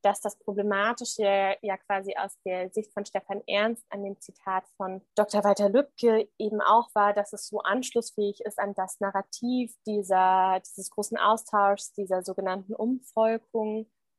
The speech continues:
dass hier ein Politiker quasi die Deutschen auffordert, das Land zu verlassen. Und das finde ich eigentlich auch nochmal total wichtig, da herauszustellen, dass es ja in der Form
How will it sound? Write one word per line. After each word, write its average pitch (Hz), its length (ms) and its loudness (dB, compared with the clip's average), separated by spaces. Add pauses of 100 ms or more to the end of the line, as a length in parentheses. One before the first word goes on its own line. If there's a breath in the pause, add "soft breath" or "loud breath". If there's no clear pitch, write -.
(140)
dass - 440 0 (200)
hier 202 340 4
ein 196 440 2 (260)
Politiker 208 960 2 (220)
quasi 196 680 2 (460)
die 220 480 -2
Deutschen 202 640 2
auffordert, 190 800 0
das - 200 -8
Land 190 240 -6
zu 190 100 -14
verlassen. 170 540 -6
Und 175 440 -8 (400)
das 196 200 2
finde 208 180 0
ich - 100 -6
eigentlich 196 400 -2
auch 202 140 0
nochmal 208 300 -6
total 190 400 -6
wichtig, 214 360 -2 (360)
da 190 80 4
herauszustellen, 202 1120 2
dass 190 240 -6
es - 120 -16
ja 190 360 4
in 202 100 -6
der 185 120 -6 (120)
Form 208 480 0